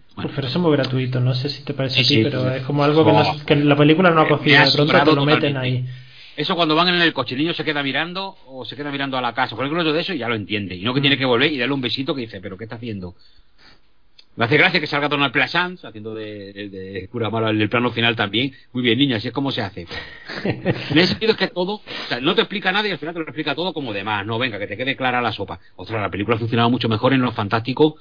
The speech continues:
Speaker 2: sin explicación y raruno. En la pareja de hermano. Lo ves él con el arco, ¿no? Es que eso, que, no sé, jugando incluso con mitos griegos, mitos clásicos, ¿no? Una Diana cazadora, un, eh,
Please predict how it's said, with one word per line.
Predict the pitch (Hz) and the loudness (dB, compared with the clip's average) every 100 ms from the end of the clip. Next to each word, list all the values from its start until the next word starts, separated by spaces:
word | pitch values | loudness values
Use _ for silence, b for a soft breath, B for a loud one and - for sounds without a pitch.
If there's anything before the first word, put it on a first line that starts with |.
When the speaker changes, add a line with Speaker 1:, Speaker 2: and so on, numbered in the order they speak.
| b | b
Speaker 2:
sin | - 131 | -4 0
explicación | 117 113 107 90 127 | 2 0 -4 2 6
y | 151 | 6
raruno. | 113 135 156 95 - - - | 6 4 2 0 -8 -20 -16
En | 113 117 | -4 -2
la | 113 | 0
pareja | 113 175 123 | 2 0 0
de | 110 | -4
hermano. | 98 95 87 80 - - - - - | -4 -8 -12 -16 -20 -20 -20 -20 -14
Lo | 104 101 | -6 -4
ves | 120 | -2
él | 127 | -2
con | - 117 | 0 2
el | 101 | 4
arco, | 151 175 123 | 2 2 -2
¿no? | 131 | -2
Es | 135 | -4
que | - | -6
eso, | 127 151 151 - - - | -6 -4 -4 -6 -20 -4
que, | 117 110 107 - - | -2 -2 -10 -20 -12
no | 113 | -6
sé, | 147 | -4
jugando | 117 139 | 0 0
incluso | 147 151 | 0 0
con | 135 | 0
mitos | 113 135 113 | 0 2 0
griegos, | - 156 127 | 2 2 0
mitos | 127 117 | -2 -4
clásicos, | - 156 165 131 104 | -4 -4 -4 -6 -6
¿no? | 135 - - - | -8 -10 -20 -20
Una | 107 107 113 | -16 -8 -4
Diana | 110 110 | -2 -2
cazadora, | 110 110 120 113 113 113 | -4 -4 0 2 4 4
un, | 110 113 117 113 b b b | 2 -2 -4 -6 b b b
eh, | 113 120 113 | -10 -10 -10